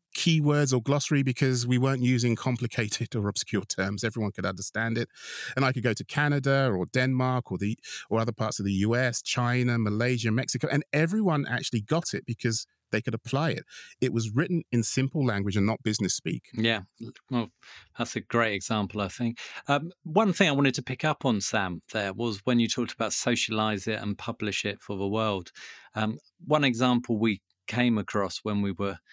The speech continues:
Speaker 2: researching this episode was a organization called Hanno, um, who set themselves up to be the digital health,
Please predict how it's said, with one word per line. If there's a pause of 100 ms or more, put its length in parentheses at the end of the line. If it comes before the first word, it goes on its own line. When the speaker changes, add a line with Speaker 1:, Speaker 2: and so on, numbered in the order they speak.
(280)
Speaker 2:
researching
this
episode
was
a (720)
organization
called
Hanno, (380)
um, (100)
who
set
themselves
up
to
be
the (400)
digital
health,